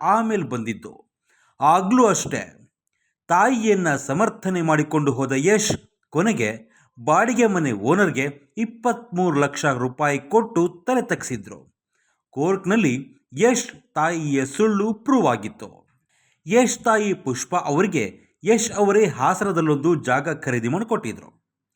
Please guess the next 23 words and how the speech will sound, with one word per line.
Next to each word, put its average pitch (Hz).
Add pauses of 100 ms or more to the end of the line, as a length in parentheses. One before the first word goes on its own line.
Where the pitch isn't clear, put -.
(440)
ಹಾಸನದಲ್ಲಿ 185
ವಿದ್ಯಾನಗರ 120
ಅನ್ನೋ 113
ಏರಿಯಾ 190
ಇದೆ. - (340)
ಅಲ್ಲಿ 214 (240)
ಸತ್ಯಮಂಗಲ 226
ಲೇಔಟ್‌ನಲ್ಲಿ 170
ಯಶ್ 202
ತಾಯಿ 143
ಪುಷ್ಪಾ 160
ಅವರ 147
ಮನೆಯೂ 107
ಇದೆ. - (440)
ಆಗಾಗ್ಗೆ 190
ಹೋಗಿ 175
ಬಂದು 151
ಮಾಡ್ತಾ 135
ಇದ್ದ 123
ಯಶ್ 131
ತಾಯಿ 131 (340)
ಪಕ್ಕದಲ್ಲೇ 220
ಇದ್ದ 151